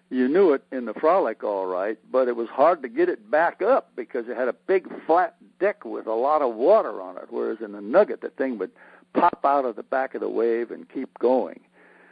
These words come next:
uh, without tending to stop the boat. Also, the, uh, the, the float connective was suspended downwards from the crossbeam, so you could drive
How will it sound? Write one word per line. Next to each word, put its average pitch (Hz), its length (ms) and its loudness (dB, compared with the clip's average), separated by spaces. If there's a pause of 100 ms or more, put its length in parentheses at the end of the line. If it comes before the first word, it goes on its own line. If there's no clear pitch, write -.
(580)
uh, 104 300 -2
without 135 420 2
tending 143 320 -6
to 95 100 -8 (200)
stop 139 320 0
the - 80 -4
boat. 139 440 2 (840)
Also, 127 520 2
the, 107 440 -2
uh, 92 380 -2
the, - 180 -6 (100)
the 95 200 -2 (140)
float 185 380 4
connective 131 640 -4 (640)
was 127 320 2 (420)
suspended 151 800 0 (160)
downwards 165 680 0 (380)
from 196 360 2
the 131 80 -4
crossbeam, 120 920 -2 (540)
so 151 100 6
you 143 160 2
could - 280 -6
drive 190 360 2